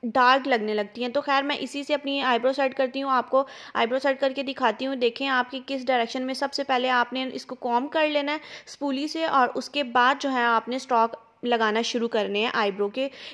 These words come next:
जो आपकी हेयर्स की डायरेक्शन होगी सेम आपने वैसे, अ, करते जाना है।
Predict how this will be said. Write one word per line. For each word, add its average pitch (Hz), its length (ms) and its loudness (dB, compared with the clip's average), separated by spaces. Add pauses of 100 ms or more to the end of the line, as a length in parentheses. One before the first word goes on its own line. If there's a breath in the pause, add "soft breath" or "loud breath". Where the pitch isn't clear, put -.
जो 240 140 0
आपकी 269 360 2
हेयर्स 233 200 2
की 277 100 -4
डायरेक्शन 254 440 2
होगी 269 300 0
सेम 277 320 -2
आपने 254 300 0
वैसे, 233 400 0
अ, 233 340 0
करते 220 380 0
जाना 196 280 -4
है। 190 120 -8